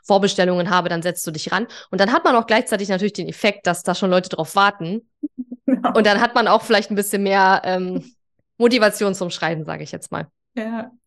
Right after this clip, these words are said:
Speaker 2: genau.
Speaker 1: Ja.
Speaker 2: Letzteres könnte ich mir auch sehr, sehr gut vorstellen, ja. Mhm.
Speaker 1: Ja, total.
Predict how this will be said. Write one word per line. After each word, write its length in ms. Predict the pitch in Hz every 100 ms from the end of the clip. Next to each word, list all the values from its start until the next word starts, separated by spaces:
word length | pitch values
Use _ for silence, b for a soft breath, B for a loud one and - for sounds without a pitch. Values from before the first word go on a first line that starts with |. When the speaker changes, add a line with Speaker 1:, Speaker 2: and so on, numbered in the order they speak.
| _ -
Speaker 2:
genau. 300 | 226 214 208
Speaker 1:
Ja. 60 |
Speaker 2:
Letzteres 540 | 214 254 - 285 294 311
könnte 240 | 285 254
ich 80 | -
mir 120 | 240
auch 80 | 233
sehr, 360 | 233 214 202 190
sehr 120 | 185
gut 180 | 190 -
vorstellen, 680 | 196 190 - - 202 -
ja. 300 | - 190 220 -
Mhm. 260 | 226 220
Speaker 1:
Ja, 300 | 180 226 226 _ _ _
total. 460 | 190 180 190 165